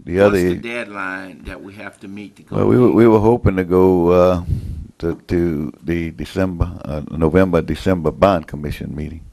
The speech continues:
Speaker 2: Uh,
Speaker 1: And,
Speaker 2: it
Speaker 1: uh, you know, that's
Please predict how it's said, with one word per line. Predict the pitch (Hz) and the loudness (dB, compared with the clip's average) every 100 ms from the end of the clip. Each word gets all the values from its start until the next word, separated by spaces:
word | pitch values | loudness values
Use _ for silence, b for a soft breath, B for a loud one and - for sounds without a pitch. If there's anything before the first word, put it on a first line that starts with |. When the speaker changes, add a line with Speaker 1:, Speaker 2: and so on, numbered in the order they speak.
| _ - | _ -14
Speaker 2:
Uh, | 117 101 92 | -10 -10 -8
Speaker 1:
And, | - 82 80 | -2 -2 0
Speaker 2:
it | 82 | 2
Speaker 1:
uh, | 80 80 78 b b b b b b b - | 2 2 -2 b b b b b b b -10
you | 82 | 0
know, | 82 80 | 2 2
that's | 80 90 - - | 4 4 2 -16